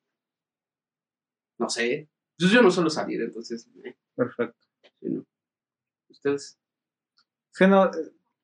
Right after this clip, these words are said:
Speaker 2: por ejemplo, no sé si el centro es un lugar, es que es un lugar importante, pero se me hace luego medio monótono, ¿no? O sea, como que no hay, no hay mucho más que ver. <laughs> O sea, simplemente estás viendo y es como, ah, es que la arquitectura aquí, pues, es,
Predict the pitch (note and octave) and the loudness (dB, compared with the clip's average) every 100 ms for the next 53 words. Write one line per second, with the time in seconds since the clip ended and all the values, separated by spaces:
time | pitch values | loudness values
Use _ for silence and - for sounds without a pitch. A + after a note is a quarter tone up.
0 | _ _ C#3+ D#3 D#3+ D#3+ D#3+ F3 E3+ F#3 | _ _ 2 6 6 4 2 0 2 2
1 | G3 D#3+ C3 D#3+ D#3+ D#3 D3+ C#3+ D3 C#3 | 4 4 4 2 0 0 4 4 4 -2
2 | - D3 - E3 D#3+ F#3+ F#3+ E3 E3 E3+ | -10 -10 -2 0 4 6 8 8 6 4
3 | D3+ C3 C#3 D#3 F3 C3+ A#2+ A2+ A2+ B2+ | 2 2 2 0 0 2 2 0 -2 0
4 | C3 C#3 C3+ C3+ A#2+ - _ - _ _ | 0 2 0 0 -2 -6 _ -20 _ _
5 | _ _ - B2 A#2 A2 A#2+ A#2+ G2 - | _ _ 2 4 6 4 2 0 -6 -8
6 | - - C3 F#3 D#3+ C3+ B2+ C3 B2+ B2 | -20 -8 -6 -4 -4 0 2 4 2 4
7 | B2+ C3 C#3 C#3+ C#3 C#3 C3+ B2 - _ | 4 4 4 4 2 0 -2 -4 -8 _
8 | _ _ _ - D#3 F3+ G3 G3 E3 E3 | _ _ _ 6 8 8 6 4 4 2
9 | E3+ - A#2+ A#2+ A#2 - _ _ _ _ | 2 2 2 2 0 -4 _ _ _ _
10 | - C6+ C6+ - C6+ C6 - A3+ F#3+ - | -2 0 0 -2 0 4 4 4 0 -2
11 | - - D#3+ D#3 E3 D#3+ E3 D3 D3+ D#3+ | -14 -4 2 4 4 4 4 6 4 4
12 | D#3+ D3+ C#3 D3 D3 - C#3 C3 B2 B2 | 4 2 0 0 0 0 0 0 -2 -4
13 | - B2+ C3 A#2+ A#2+ A#2+ A#2 A2 A2+ - | -2 0 2 2 0 -4 -4 -6 -8 -8